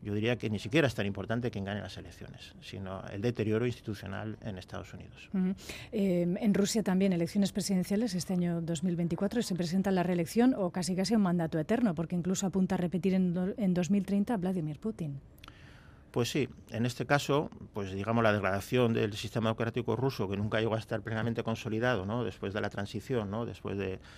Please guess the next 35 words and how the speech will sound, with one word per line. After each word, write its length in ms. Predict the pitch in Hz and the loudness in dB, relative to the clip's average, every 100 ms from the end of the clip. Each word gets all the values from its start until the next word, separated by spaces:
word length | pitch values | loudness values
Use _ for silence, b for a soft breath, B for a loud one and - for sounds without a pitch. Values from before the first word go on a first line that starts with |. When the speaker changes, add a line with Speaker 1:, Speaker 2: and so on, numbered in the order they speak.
| B B | B B
Speaker 1:
la 100 | 101 | -10
desintegración 560 | 98 - 104 101 95 107 | -8 -6 -4 -4 -4 -4
de 80 | 107 | 0
la 140 | 113 | 2
urss, 280 | 120 120 - B B B | 2 0 -6 B B B
pues 220 | 104 104 | -8 -6
ahora 260 | - 110 120 - | 0 2 0 -2
está 320 | 113 - 131 | -8 0 2
de 80 | 110 | 2
nuevo 180 | 104 101 | 2 0
en 80 | 95 | -2
entredicho. 560 | 92 - 104 117 - - - - | -6 -4 -4 -4 -8 -14 -12 -4
Pero 140 | 113 | -2
es 80 | 110 | 0
cierto 320 | 113 110 113 | -2 0 -2
que 180 | 104 110 | 0 0
en 140 | 110 | 2
Rusia 380 | 110 120 - 123 | 2 0 0 0
Putin 340 | 117 110 120 110 | 0 0 0 0
cuenta 260 | 107 110 | 0 0
con 80 | 101 | 0
un 80 | 101 | 0
apoyo 460 | 101 107 107 107 104 - - | 0 0 2 0 -4 -14 -14
mayor, 600 | 104 104 98 120 113 - - - | -8 -4 2 4 4 4 -4 -12
que 100 | 92 | -4
no 80 | 110 | -2
es 140 | - | 0
unánime, 360 | 110 117 104 123 | 2 2 2 -2
ni 60 | |
mucho 240 | 98 101 98 | -2 -4 -2
menos, 300 | 107 117 117 | 0 -2 -2
tiene 260 | 101 104 | -4 -2
muy 320 | 98 98 104 | -2 -2 0
importante 500 | 107 110 92 113 110 | -2 -2 -2 0 0
oposición, 680 | 101 98 95 104 143 135 151 | -2 -4 -4 -2 2 2 0